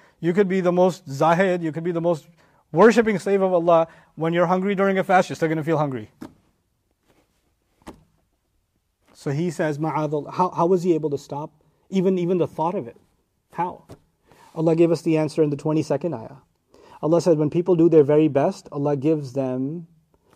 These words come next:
the strength to make wise decisions. Not just the right,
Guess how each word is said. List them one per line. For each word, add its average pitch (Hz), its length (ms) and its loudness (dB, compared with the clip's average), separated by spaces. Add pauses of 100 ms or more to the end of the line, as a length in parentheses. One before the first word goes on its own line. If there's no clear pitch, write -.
(120)
the 139 100 -4
strength 147 520 -6
to 160 100 -4
make 139 400 -6
wise 127 380 -4
decisions. 117 800 -12 (120)
Not 143 160 -4
just 190 220 -4
the 180 80 0
right, 165 260 -2